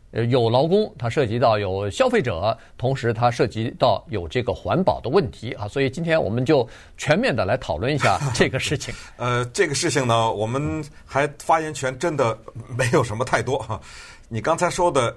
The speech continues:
Speaker 2: 那一家永远二十一岁，<laughs> 这家商店，我坦率地告诉你，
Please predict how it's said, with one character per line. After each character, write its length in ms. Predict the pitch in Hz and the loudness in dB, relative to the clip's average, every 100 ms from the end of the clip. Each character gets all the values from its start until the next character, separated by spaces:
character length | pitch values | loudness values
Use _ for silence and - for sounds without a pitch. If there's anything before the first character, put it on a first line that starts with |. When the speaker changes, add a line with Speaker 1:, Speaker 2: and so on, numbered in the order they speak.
| - | -6
Speaker 2:
那 100 | 151 | -6
一 140 | 123 | -6
家 360 | 113 139 139 - 117 | 0 0 0 -2 -4
永 220 | 135 220 | 0 0
远 160 | 196 127 | 2 2
二 140 | 165 | 2
十 120 | 123 135 | 0 -2
一 120 | 175 | -4
岁， 180 | 175 113 - 147 | -2 -4 -4 -6
<laughs> 160 | - - | -2 0
这 100 | 127 | 0
家 160 | 110 127 | 0 0
商 180 | 139 127 | -2 -2
店， 200 | 120 92 - - - - - | -2 -2 -8 -20 -20 -20 -14
我 240 | 110 117 117 - - - | -2 0 -2 -8 -16 -8
坦 300 | - 117 104 | -2 0 2
率 140 | 160 | 2
地 80 | 127 | 2
告 120 | 135 | 2
诉 140 | 120 90 | 0 -2
你， 160 | 78 | -12